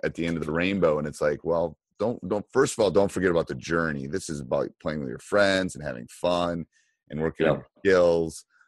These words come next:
Speaker 1: Um, I think sometimes this A U and the summer stuff and all this circuit is, it gets overwhelming. I think it does
Speaker 2: Yeah.
Speaker 1: sometimes for the kids.
Speaker 2: Yeah.
Speaker 1: Um,
Speaker 2: And I think it gets overwhelming for the,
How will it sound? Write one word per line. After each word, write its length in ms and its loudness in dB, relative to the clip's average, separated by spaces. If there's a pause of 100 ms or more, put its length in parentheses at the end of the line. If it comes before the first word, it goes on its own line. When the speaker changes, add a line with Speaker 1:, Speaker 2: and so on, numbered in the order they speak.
(100)
Speaker 1:
Um, 440 -2 (240)
I 60 -4
think 180 -2
sometimes 400 0
this 240 -6
A 220 2
U 560 0
and 120 -4
the 60 -8
summer 360 -4
stuff 500 0
and 100 -8
all 140 -2
this 180 -4
circuit 460 -4
is, 360 -6 (1040)
it 80 -4
gets 240 0
overwhelming. 800 2 (180)
I 40 -8
think 180 -4
it 120 -2
does 280 0
Speaker 2:
Yeah. 140 0
Speaker 1:
sometimes 280 -16
for 60 -12
the 80 -8
kids. 600 -12
Speaker 2:
Yeah. 160 -6 (480)
Speaker 1:
Um, 260 2
Speaker 2:
And 60 4
I 40 2
think 280 0
it 40 -12
gets 180 -2
overwhelming 540 2
for 140 -2
the, 280 0